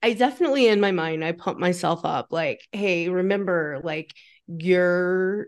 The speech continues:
a likable person, you know? Um, yes, you're loud, but, you know, I've learned that, um,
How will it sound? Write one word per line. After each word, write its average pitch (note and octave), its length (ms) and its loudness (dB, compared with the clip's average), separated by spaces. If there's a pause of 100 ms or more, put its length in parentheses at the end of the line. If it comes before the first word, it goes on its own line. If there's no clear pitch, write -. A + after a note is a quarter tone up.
a G3 80 -2
likable G3 680 2
person, F#3+ 1120 0
you G#3 80 0
know? G3+ 300 2 (320)
Um, F3 320 2
yes, C4 380 2
you're A3+ 200 0
loud, G3+ 640 0
but, F3+ 320 -2
you E3 280 -2
know, E3+ 340 0 (260)
I've G3 360 2
learned G3+ 480 2
that, F3 420 -2 (400)
um, D#3+ 460 -4